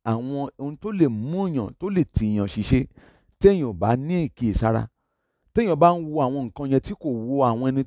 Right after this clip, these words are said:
Ọlọ́run tó fi fún èèyàn ní owó. Ọlọ́run fẹ́ ká lówó lọ́wọ́, Ọlọ́run fẹ́ ká ní o-, ní ọrọ̀,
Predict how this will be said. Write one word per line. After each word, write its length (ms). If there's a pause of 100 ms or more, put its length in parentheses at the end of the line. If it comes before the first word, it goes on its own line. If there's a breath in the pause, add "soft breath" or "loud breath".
(100)
Ọlọ́run 400
tó 140
fi 180
fún 200
èèyàn 240 (400 soft breath)
ní 180
owó. 260
Ọlọ́run 300
fẹ́ 160
ká 120
lówó 300
lọ́wọ́, 300 (480)
Ọlọ́run 280
fẹ́ 140
ká 240
ní 520
o-, 300
ní 240
ọrọ̀, 440